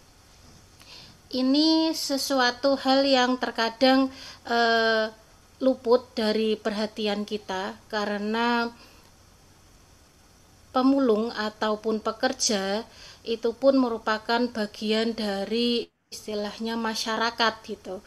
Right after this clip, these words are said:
Ternyata di T P A Jati Barang itu ada sekitar tujuh ratus lima puluh K K. Tujuh ratus lima puluh K K yang terbagi dalam tiga kelompok grup, eh, untuk wilayah, eh,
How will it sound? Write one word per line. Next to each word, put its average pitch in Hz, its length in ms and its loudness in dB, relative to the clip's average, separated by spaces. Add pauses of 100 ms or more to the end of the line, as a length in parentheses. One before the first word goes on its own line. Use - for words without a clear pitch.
(500)
Ternyata 262 720 2
di 240 80 -2
T 226 160 -2
P 214 160 -2
A 202 160 0
Jati 208 320 -6
Barang 196 320 -6
itu 277 640 0 (320)
ada 240 480 0
sekitar 220 720 -4
tujuh 262 240 -2
ratus 247 400 0
lima 247 320 -4
puluh 233 240 -4
K 254 320 -2
K. 214 320 4 (640)
Tujuh 214 240 -6
ratus 214 400 -4
lima 214 240 -4
puluh 214 240 -4
K 202 320 -4
K 269 240 6
yang 240 160 0
terbagi 220 480 -6
dalam 208 400 -4
tiga 269 320 2
kelompok 208 560 -2
grup, 269 400 4 (480)
eh, 208 320 -2
untuk 220 320 -4 (400)
wilayah, 208 480 0 (400)
eh, 202 640 -2